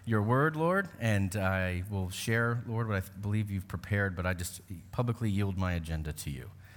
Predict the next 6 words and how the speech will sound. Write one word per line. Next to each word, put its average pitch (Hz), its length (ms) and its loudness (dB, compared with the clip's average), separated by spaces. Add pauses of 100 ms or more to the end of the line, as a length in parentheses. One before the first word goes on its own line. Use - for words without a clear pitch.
(300)
In 87 120 2
Jesus' 80 400 0
name, 82 220 -2
amen. 85 400 0 (1040)
All 107 160 2
right, 104 320 4